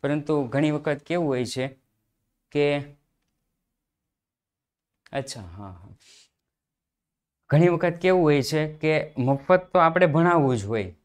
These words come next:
રેડી? સાહેબ, તમે મફત ભણાવો છો તો પગાર ક્યાંથી કાઢો છો? તમારે ઘર કેમ હાલે છે? ફી તો લેવી જ પડે ને. તમે કંઈ મફત ન ભણાવતા હોય.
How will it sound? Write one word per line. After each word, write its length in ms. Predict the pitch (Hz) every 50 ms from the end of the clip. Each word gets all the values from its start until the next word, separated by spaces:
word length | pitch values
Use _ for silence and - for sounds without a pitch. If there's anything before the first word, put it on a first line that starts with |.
| _ _ -
રેડી? 200 | 131 156 190 208 214 - _ _ _ _ _ _ _ _ _ _ _ _ _ _ _ _
સાહેબ, 280 | - - 139 139 135 139
તમે 180 | 139 139 135
મફત 400 | 123 120 123 131 131 - 151 139
ભણાવો 560 | 123 113 107 123 127 143 147 143 143 135 120
છો 220 | 104 110 107 104 - _ - - _ -
તો 80 | 135
પગાર 400 | 127 - 139 139 151 151 151 139
ક્યાંથી 340 | 127 139 139 135 135 131 110
કાઢો 360 | 101 107 101 92 101 101 95
છો? 220 | 87 98 95 92 - _ _ _ _
તમારે 200 | - 151 151 135
ઘર 340 | 117 107 131 143 156 175 180
કેમ 260 | 170 165 190 180 170
હાલે 360 | 151 131 120 117 110 101 95 92
છે? 140 | 98 95 92 - _ _ _ _ _ _ _ _ _ _ _ _ _ _ _ -
ફી 120 | 151 160
તો 180 | 160 160 180 175
લેવી 320 | 165 165 170 180 202 196
જ 120 | 170 165
પડે 260 | 165 185 196 185 170 143
ને. 280 | 117 101 98 95 101 _ _ _ _ _ _ _ _ _ _ _ -
તમે 180 | 151 170 175
કંઈ 100 | 170 175
મફત 400 | 160 151 139 147 147 - - 190 185
ન 120 | 202 220 208
ભણાવતા 440 | 175 180 160 143 123 120 - 113
હોય. 200 | 107 101 101 95